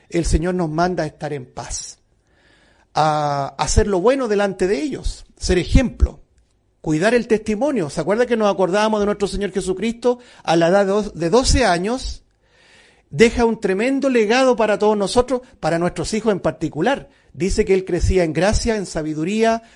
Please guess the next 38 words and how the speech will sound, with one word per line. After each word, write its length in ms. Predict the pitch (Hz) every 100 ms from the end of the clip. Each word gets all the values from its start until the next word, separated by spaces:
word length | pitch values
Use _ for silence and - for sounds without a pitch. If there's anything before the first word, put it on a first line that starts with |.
| _
para 260 | 170 208 208
con 160 | 185
Dios, 360 | 165 240 302 -
pero 180 | - 165
también 540 | 170 151 165 254 285 -
para 320 | 196 220 214
con 380 | 202 240 262 - _ _ -
los 300 | - 165 -
hombres. 600 | 208 151 107 107 - - - - _ _ _ _
La 180 | 135 143
misma 460 | 208 294 285 254 -
tónica 520 | 240 262 254 247 226
que 140 | 190
vivió, 600 | 180 170 170 220 233 233
que 160 | - 165
dejó 400 | 156 - 214 202
como 300 | 180 151 143
huella 640 | 139 233 247 240 240 240 - _
el 200 | - 185
propio 360 | 185 226 226 262
Samuel 560 | 254 214 196 214 233 233
al 200 | 180 180
cual 240 | 180 190
hemos 220 | 202 208 196
citado. 560 | 226 302 302 147 143 _ _ _ _
El 140 | - 185
último 380 | 233 233 220
de 100 | 214
los 120 | 202 190
jueces 380 | 269 294 185
dice 240 | 165 180 -
que 80 | 170
también 320 | 151 165 196
crecía 520 | 151 165 262 220 127 -
acepto 600 | - - - 269 277 220 175
delante 360 | 165 165 165
de 140 | 160 156
Dios 340 | 226 254